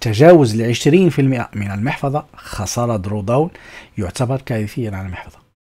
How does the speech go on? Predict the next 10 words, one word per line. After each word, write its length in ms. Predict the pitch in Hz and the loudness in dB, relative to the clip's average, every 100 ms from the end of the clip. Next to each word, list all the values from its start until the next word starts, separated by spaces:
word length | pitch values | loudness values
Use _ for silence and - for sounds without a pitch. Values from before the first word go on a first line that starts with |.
| _ _ _ - | _ _ _ -14
يعتبر 420 | - - 98 139 _ - | -14 -10 -8 -10 _ -10
كارثيا 480 | 107 90 - 123 | -10 -10 -10 -8
على 80 | 127 | -6
المحفظة. 320 | 110 90 - _ - - - - - _ - | -8 -10 -18 _ -20 -20 -20 -20 -20 _ -8
بداية 340 | 107 143 170 - _ _ | 0 2 2 -2 _ _
ما 220 | 117 120 170 | -2 2 2
فوق، 220 | 147 135 | 0 -4
ما 280 | 131 135 147 | 0 2 2
تحت 240 | 123 - 123 | -2 -6 -4
العشرين، 340 | 101 - | -4 -8